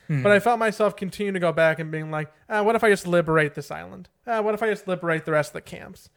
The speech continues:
Speaker 2: Uh, what if I go do another climbing challenge? Uh, you know, I kinda wanna upgrade my bow all the way."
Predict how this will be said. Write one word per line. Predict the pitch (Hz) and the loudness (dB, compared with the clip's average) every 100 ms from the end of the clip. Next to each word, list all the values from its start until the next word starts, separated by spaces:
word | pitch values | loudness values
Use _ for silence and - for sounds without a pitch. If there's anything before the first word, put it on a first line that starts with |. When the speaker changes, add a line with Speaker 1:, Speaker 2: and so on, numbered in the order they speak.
| _ | _
Speaker 2:
Uh, | 233 214 | -2 0
what | 208 226 | 2 0
if | 226 | 0
I | 196 | 0
go | 196 | 0
do | 180 | 0
another | 170 156 | -4 -6
climbing | - 151 160 165 | -6 -6 -8 -12
challenge? | 180 180 202 208 _ _ _ | -14 -14 -18 -20 _ _ _
Uh, | 285 277 262 | -6 -4 -2
you | 247 | -2
know, | 247 | 0
I | 240 | 0
kinda | 262 254 | 0 0
wanna | 202 175 | 2 0
upgrade | 156 151 160 | 0 0 -2
my | 151 147 | 0 -2
bow | 156 143 | 0 2
all | 143 160 | 4 4
the | 151 139 | 2 -4
way." | 143 160 | -6 -6